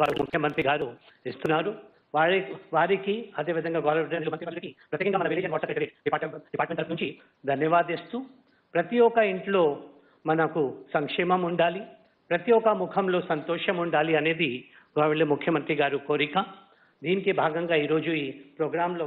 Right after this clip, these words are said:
వచ్చినందుకు ఆయనకి మరియు గౌరవ మంత్రివర్యులకి, జిల్లా కలెక్టర్స్కి, లబ్ధిదారులకి అందరికీ ధన్యవాదిస్తూ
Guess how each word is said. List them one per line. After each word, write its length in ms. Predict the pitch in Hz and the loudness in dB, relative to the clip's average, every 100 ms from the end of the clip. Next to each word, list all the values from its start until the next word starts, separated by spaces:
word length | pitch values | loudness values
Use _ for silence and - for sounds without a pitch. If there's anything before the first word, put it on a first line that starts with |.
| 143 | -6
వచ్చినందుకు 560 | - 175 151 180 180 147 - - _ - | -8 -8 -6 -6 -6 -6 -8 -20 _ -6
ఆయనకి 420 | 139 156 165 165 180 160 | -4 -2 -2 0 0 2
మరియు 180 | 143 143 | 2 4
గౌరవ 260 | 143 143 139 | 4 4 -2
మంత్రివర్యులకి, 540 | 147 143 156 156 165 170 | -6 -4 -2 -2 -4 -6
జిల్లా 260 | 151 143 | -6 -4
కలెక్టర్స్కి, 600 | 156 151 156 160 185 185 | -4 -2 -4 -2 -6 -4
లబ్ధిదారులకి 720 | 147 147 147 151 151 160 165 135 123 - - - | -8 -4 -4 -4 -4 -8 -12 -12 -14 -20 -20 -4
అందరికీ 380 | 139 147 180 180 | 0 2 2 0
ధన్యవాదిస్తూ 720 | 139 143 143 135 139 131 - | 2 4 4 4 2 0 2